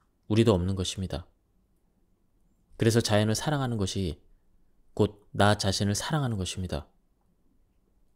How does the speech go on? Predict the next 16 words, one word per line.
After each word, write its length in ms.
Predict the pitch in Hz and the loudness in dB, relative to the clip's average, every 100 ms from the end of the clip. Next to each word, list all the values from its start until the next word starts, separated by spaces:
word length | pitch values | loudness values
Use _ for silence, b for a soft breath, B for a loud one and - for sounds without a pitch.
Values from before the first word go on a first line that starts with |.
| _ - - | _ -20 -2
감사 320 | 113 113 127 | 0 4 6
마인드를 340 | 123 120 120 120 | 6 6 4 4
갖춘 300 | 107 - 110 | 2 0 -2
사람들에게 760 | 123 113 104 95 98 87 78 _ _ _ _ - | -2 -2 -2 -2 -2 -2 -6 _ _ _ _ -2
가로수는 640 | 107 104 - 98 92 78 - _ _ _ _ _ _ _ _ | 0 2 0 -2 -2 -8 -14 _ _ _ _ _ _ _ _
그냥 260 | - 113 113 | 0 2 4
나무 220 | 95 101 | 4 4
한 240 | 107 175 160 | 2 0 0
그루가 260 | 139 120 | 0 0
아닙니다. 420 | 90 87 90 71 - - _ - - _ _ _ _ _ - _ _ - _ _ _ | -2 -4 -6 -8 -10 -20 _ -20 -20 _ _ _ _ _ -20 _ _ -20 _ _ _
그들은 280 | 127 120 123 | 6 6 8
나무가 320 | 107 110 110 | 6 6 4
산소를 400 | - 127 120 113 | 2 0 0 0
공급해주고 880 | - 98 95 - 92 - 92 80 - _ _ _ _ _ _ | 0 0 0 -4 -6 -4 -4 -4 -8 _ _ _ _ _ _
그늘을 340 | 117 113 117 | 2 4 4
만들어주는 760 | 101 92 104 104 90 95 87 | 4 2 0 0 -2 -4 -6